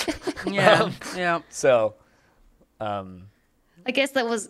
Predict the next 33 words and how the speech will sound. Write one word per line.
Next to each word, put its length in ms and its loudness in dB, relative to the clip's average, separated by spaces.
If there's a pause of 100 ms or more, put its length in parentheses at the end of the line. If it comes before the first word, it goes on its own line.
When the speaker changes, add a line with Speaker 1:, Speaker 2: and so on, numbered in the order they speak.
(120)
Speaker 3:
not 300 0
as 160 -2
long 180 -2
ago 160 -2
as 140 -2
I 80 -6
thought, 400 -4
but 180 -2
I 480 -2 (400)
Speaker 1:
That's 180 2
still 240 2
kind 180 0
of 60 -6
a 80 -8
long 160 -4
time. 180 0
That's, 160 -6
like, 100 -12
four 160 2
years. 320 4
Speaker 2:
<laughs> 0 -
Four 200 6
years 180 4
Speaker 1:
Kind 160 6
of 60 4
a 40 6
long 120 6
time 220 6
Speaker 2:
ago. 540 0
Speaker 1:
ago. 440 0 (280)
Speaker 2:
<laughs> 280 -18
Yeah, 420 -2
exactly. 680 -10